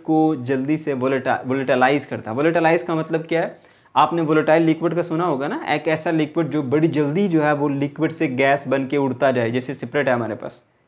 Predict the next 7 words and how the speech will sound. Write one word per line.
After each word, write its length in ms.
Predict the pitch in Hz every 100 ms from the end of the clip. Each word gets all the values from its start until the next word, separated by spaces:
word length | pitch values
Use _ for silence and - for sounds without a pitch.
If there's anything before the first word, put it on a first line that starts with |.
| _
ठीक 140 | 165 262
है, 60 |
एक 160 | 196 123
वोलेटाइल 400 | 135 127 131 131
लिक्विड 340 | 117 120 113
है। 100 | - - _ _ - _ _ _ -
तो 360 | 247 - -